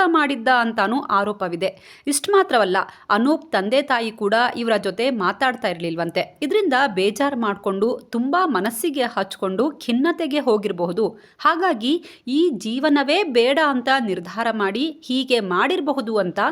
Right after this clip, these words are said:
ಪ್ರಾಥಮಿಕ ತನಿಖೆಯಿಂದ ಗೊತ್ತಾಗಿದೆ. ಅನೂಪ್ ಮತ್ತು ರಾಖಿಗೆ ಇಬ್ಬರು ಮಕ್ಕಳು, ಒಂದು ಗಂಡು, ಒಂದು ಹೆಣ್ಣು. ಆದ್ರೆ ಹೆಣ್ಣು ಮಗು ಸ್ಪೆಷಲ್ ಚೈಲ್ಡ್, ಅಂದ್ರೆ ಸ್ವಲ್ಪ ಬುದ್ಧಿಮಾಂದ್ಯ.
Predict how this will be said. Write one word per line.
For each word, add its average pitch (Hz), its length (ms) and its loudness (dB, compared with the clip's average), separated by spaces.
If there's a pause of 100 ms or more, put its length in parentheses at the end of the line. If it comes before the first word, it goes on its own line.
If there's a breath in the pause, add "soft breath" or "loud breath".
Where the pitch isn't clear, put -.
(280 loud breath)
ಪ್ರಾಥಮಿಕ 330 640 0
ತನಿಖೆಯಿಂದ 240 680 -2
ಗೊತ್ತಾಗಿದೆ. 170 540 -6 (680 soft breath)
ಅನೂಪ್ 359 360 2
ಮತ್ತು 294 300 -2
ರಾಖಿಗೆ 196 560 -2
ಇಬ್ಬರು 247 460 -2
ಮಕ್ಕಳು, 175 640 -6
ಒಂದು 226 300 0
ಗಂಡು, 190 640 -2
ಒಂದು 285 260 2
ಹೆಣ್ಣು. 175 360 -4 (200)
ಆದ್ರೆ 240 640 -2
ಹೆಣ್ಣು 294 280 0
ಮಗು 247 340 0
ಸ್ಪೆಷಲ್ 226 540 -4
ಚೈಲ್ಡ್, 175 380 -2 (140)
ಅಂದ್ರೆ 214 480 -2
ಸ್ವಲ್ಪ 359 380 -2
ಬುದ್ಧಿಮಾಂದ್ಯ. 185 760 -4